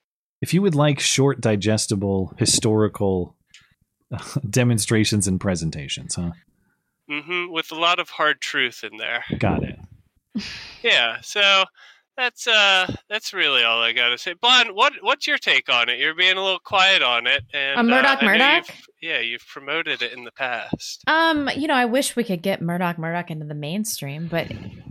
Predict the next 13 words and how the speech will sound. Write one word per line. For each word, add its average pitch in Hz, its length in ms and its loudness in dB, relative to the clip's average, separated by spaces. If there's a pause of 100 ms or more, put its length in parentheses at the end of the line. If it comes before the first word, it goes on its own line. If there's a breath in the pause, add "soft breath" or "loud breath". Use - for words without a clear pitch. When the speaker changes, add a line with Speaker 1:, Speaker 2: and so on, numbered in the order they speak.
Speaker 3:
it's 226 140 0
not, 294 180 2
I 254 40 2
think 339 180 0
it's 359 120 -2
not 349 140 0
gonna 277 120 -2
happen, 226 380 0
not 196 200 0
necessarily 226 580 -2
because 180 300 -8
of 170 60 -10
the 160 120 -8